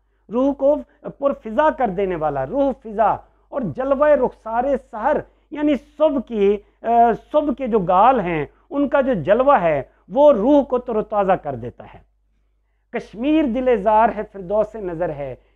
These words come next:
यानी अगर कोई दिल परेशान भी हो, मायूसी का शिकार भी हो,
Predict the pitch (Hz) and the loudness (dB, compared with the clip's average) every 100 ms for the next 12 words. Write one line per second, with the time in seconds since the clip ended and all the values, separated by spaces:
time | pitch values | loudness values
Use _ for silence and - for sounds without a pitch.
0 | - 294 302 269 262 285 269 262 208 262 | -10 -4 0 2 4 2 2 -2 2 0
1 | 285 247 233 208 233 262 294 220 226 208 | 0 -2 -2 -2 -4 -4 -2 0 -2 0
2 | 196 214 247 - 226 220 - 190 202 233 | 0 0 -2 -8 -12 -12 -12 -4 0 0
3 | 202 170 139 | 0 -2 -2